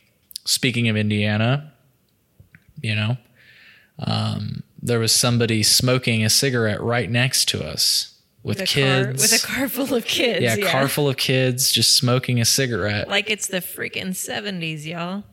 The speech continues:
Speaker 1: But I knew that at the moment that I sparked up a joint, that the, like, the cops would be called over and fucking they'd be like,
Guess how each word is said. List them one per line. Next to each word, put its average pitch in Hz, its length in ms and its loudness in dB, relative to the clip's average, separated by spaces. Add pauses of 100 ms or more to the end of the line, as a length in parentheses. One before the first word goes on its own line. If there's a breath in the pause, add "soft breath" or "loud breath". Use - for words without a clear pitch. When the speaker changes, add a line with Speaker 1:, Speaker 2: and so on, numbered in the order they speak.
Speaker 1:
But 123 220 0
I 127 160 4
knew 139 440 4
that 113 380 0
at 110 220 0
the 113 80 -2
moment 123 560 2
that 110 140 0
I 131 240 0
sparked 117 580 0
up 110 240 0
a 107 80 -4
joint, 120 720 0 (420)
that 110 240 -4
the, 107 140 -2 (120)
like, 110 300 -4
the 110 100 -2
cops - 540 0
would 123 140 0
be 117 140 -2
called 117 420 -2
over 113 640 0
and 107 180 -4
fucking 107 640 -4 (400 loud breath)
they'd 113 140 -2
be 117 100 0
like, 110 320 -2